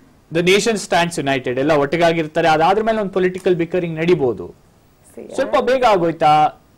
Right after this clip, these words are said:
Speaker 2: ಇಲ್ಲ. See, as an opposition, I think, uh, ನಾವು ಅರ್ಥ ಮಾಡ್ಕೊಳ್ಬೇಕು opposition role ಏನು ಡೆಮಾಕ್ರಸಿಯಲ್ಲಿ ಅಂತ first.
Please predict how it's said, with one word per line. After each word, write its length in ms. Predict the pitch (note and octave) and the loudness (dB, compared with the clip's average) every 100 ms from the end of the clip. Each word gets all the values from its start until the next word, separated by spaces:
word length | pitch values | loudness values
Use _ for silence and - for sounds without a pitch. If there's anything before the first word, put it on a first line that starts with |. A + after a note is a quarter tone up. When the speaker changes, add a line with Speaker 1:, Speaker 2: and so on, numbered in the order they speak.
| _ | _
Speaker 2:
ಇಲ್ಲ. 320 | F3 D#3+ D3+ D3 - | -14 -14 -18 -20 -16
See, 100 | G#3 G3 G#3 | -14 -10 -10
as 60 | A3+ | -10
an 60 | G#3+ | -12
opposition, 760 | D#3+ - G3+ G#3 G#3 - F3 D3 D#3 E3+ F3 F3 | -12 -10 -8 -8 -12 -10 -12 -12 -20 -20 -14 -14
I 20 | F3 | -10
think, 200 | G#3 G#3 | -10 -10
uh, 540 | G3+ D#3+ D#3 D3 - | -10 -8 -8 -10 -12
ನಾವು 140 | E3 F3 | -10 -10
ಅರ್ಥ 200 | D#3+ G#3+ | -8 -10
ಮಾಡ್ಕೊಳ್ಬೇಕು 680 | G#3+ G3+ F3 F#3+ F3 E3+ F3+ | -8 -10 -8 -10 -8 -8 -8
opposition 600 | D#3 F#3 F3 F#3+ G#3 F3+ | -8 -8 -10 -12 -12 -14
role 320 | D3+ D#3+ F#3+ | -12 -10 -8
ಏನು 200 | G3 F3+ | -6 -6
ಡೆಮಾಕ್ರಸಿಯಲ್ಲಿ 760 | D#3 D3 D3 - D3+ E3 C#3 C#3+ | -8 -10 -12 -14 -14 -12 -12 -14
ಅಂತ 120 | C3+ | -16
first. 460 | D3 C#3 D3 - | -20 -20 -20 -20